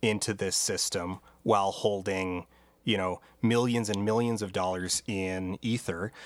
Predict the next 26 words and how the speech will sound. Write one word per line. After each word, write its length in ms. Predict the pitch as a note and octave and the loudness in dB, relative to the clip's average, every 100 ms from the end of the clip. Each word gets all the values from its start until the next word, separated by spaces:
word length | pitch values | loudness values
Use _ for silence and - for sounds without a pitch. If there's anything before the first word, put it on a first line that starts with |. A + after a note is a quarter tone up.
| - | -4
You've 280 | A2 G#2+ G2 | 0 0 2
got, 400 | A2 G2 F#2+ G2 - | 4 4 2 -2 0
and, 160 | A#2+ | 2
like, 200 | A2 A2 B2+ | 2 0 0
and 260 | A2+ G#2 A#2 | 0 -2 -2
the 120 | A2 | 0
Fars 280 | - C3 B2 | 4 4 2
and 100 | A#2 | 0
Fard 180 | A#2 G#2 | 0 0
and 80 | |
Fard 480 | - D3+ E3 D#3+ C#3 - - - _ _ _ - | 2 4 4 0 -4 -12 -20 -20 _ _ _ -2
situation 800 | - C#3 - A2+ G2+ F#2+ A2 G#2 | 2 2 2 2 2 2 0 0
was 180 | G#2 - | 0 4
happening 680 | B2 B2+ - A2 G2 G2 - - - | 4 4 2 -2 -2 -6 -10 -6 0
a 80 | A2 | 4
dozen 400 | A2 A#2+ A#2 A2+ | 6 4 4 -2
times 380 | - A2 G2+ | 2 0 4
over 200 | A2 G#2+ | 2 2
with 160 | G#2 G2+ | 0 2
other 300 | A2 G#2 G#2+ | 0 0 -4
individuals, 540 | G2 G2 C3 C3 A#2 | -2 0 0 2 0
and 80 | A#2+ | 0
it's 80 | A2+ | 2
like, 100 | A2 | 2
oh, 200 | A#2+ A2 | 2 2
okay, 440 | G2+ B2+ A2 F#2 | 2 -2 -2 -8